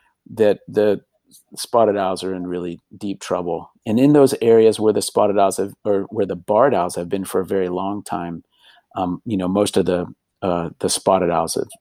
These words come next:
have disappeared. So in Washington, there's very few spotted owls left. In Oregon, even,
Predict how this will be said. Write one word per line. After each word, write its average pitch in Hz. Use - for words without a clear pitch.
have 92
disappeared. 85
So 98
in 101
Washington, 98
there's 87
very 98
few 87
spotted 95
owls 87
left. 85
In 110
Oregon, 120
even, 98